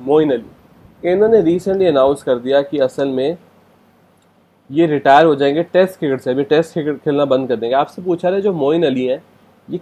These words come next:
किस country के लिए cricket खेलते हैं? England, South Africa, Pakistan या Bangladesh? कोशिश करो। आप में से जो लोग क्रिकेट फैन, उनको तो बिल्कुल पता होगा स्टूडेंट्स, मोइन अली असल में English player हैं, इंग्लैंड के लिए क्रिकेट खेलते हैं, ठीक है, ऑलराउंडर इंग्लैंड के। और इन्होंने recently announce कर दिया कि ये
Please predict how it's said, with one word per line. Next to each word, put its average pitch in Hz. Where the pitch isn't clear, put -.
किस 247
country 180
के 196
लिए 208
cricket 151
खेलते 127
हैं? 107
England, 180
South 135
Africa, 170
Pakistan 147
या 139
Bangladesh? 120
कोशिश 113
करो। 180
आप 123
में 156
से 147
जो 135
लोग 135
क्रिकेट 151
फैन, 143
उनको 143
तो 139
बिल्कुल 135
पता 127
होगा 127
स्टूडेंट्स, 147
मोइन 131
अली 123
असल 123
में 147
English 202
player 117
हैं, 123
इंग्लैंड 180
के 165
लिए 170
क्रिकेट 147
खेलते 131
हैं, 127
ठीक 131
है, 143
ऑलराउंडर 131
इंग्लैंड 120
के। 143
और 127
इन्होंने 139
recently 135
announce 117
कर 131
दिया 151
कि 151
ये 170